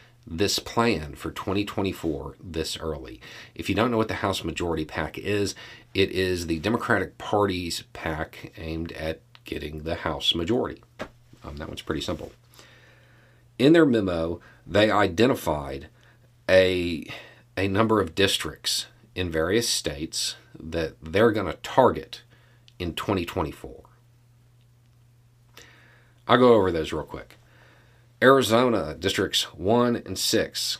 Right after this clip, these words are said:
California, twenty-seven, forty, forty-one, forty-five. Iowa, three. Michigan,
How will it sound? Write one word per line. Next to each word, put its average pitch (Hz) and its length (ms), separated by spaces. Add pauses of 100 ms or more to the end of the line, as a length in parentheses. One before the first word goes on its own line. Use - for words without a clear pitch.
California, 107 960
twenty-seven, 107 720
forty, 98 380
forty-one, 90 500
forty-five. 85 800 (400)
Iowa, 98 440
three. 90 520
Michigan, 78 480